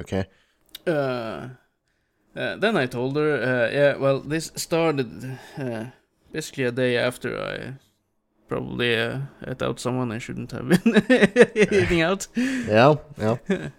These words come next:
Speaker 2: And she was like, uh, "What?" And I said, <laughs> "Yeah, you know, uh, oral sex." Uh,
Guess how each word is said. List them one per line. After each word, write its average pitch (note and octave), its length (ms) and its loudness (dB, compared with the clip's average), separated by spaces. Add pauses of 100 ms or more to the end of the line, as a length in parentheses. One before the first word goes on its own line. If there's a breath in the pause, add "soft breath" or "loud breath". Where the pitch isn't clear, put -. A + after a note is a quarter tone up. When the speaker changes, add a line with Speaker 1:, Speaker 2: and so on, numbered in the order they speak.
(160)
Speaker 2:
And C#3+ 160 -2
she C#3 80 0
was C3+ 160 -2
like, C3 200 -2
uh, - 320 -4 (680)
"What?" - 260 0 (680)
And C#3 80 -2
I C3+ 80 6
said, B2+ 240 2
<laughs> - 0 -
"Yeah, C#3+ 340 6
you C3 140 4
know, B2 220 2
uh, A#2+ 160 -2
oral B2 280 4
sex." - 400 -8
Uh, - 280 -10